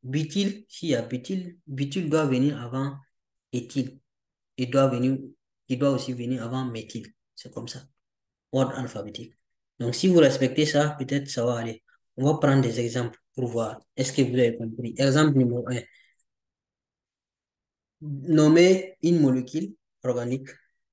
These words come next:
donc un alcool, à partir de sa formule semi-développée.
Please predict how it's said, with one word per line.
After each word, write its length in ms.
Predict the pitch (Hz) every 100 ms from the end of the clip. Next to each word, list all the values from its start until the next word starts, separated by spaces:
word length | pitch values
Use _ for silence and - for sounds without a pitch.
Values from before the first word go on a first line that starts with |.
| _ _ -
donc 160 | 117 120
un 160 | 135
alcool, 360 | 120 113 123 135
à 120 | 123 117
partir 340 | 139 135 170
de 160 | 135 127
sa 160 | 123
formule 400 | - 127 131 147
semi-développée. 840 | 147 127 135 127 117 113 - 117